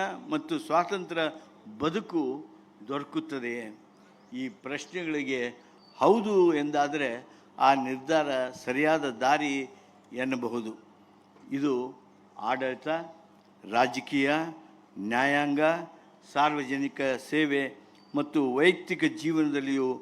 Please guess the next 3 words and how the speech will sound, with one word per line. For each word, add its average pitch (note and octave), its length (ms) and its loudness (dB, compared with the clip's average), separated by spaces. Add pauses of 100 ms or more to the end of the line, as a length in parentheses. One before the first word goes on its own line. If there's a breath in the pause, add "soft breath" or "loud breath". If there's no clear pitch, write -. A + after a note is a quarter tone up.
(300 loud breath)
ಅನ್ವಯಿಸುವ B2+ 760 -2 (140)
ಶಾಶ್ವತ B2 600 -4 (760 loud breath)
ಮೌಲ್ಯ. A2 460 -2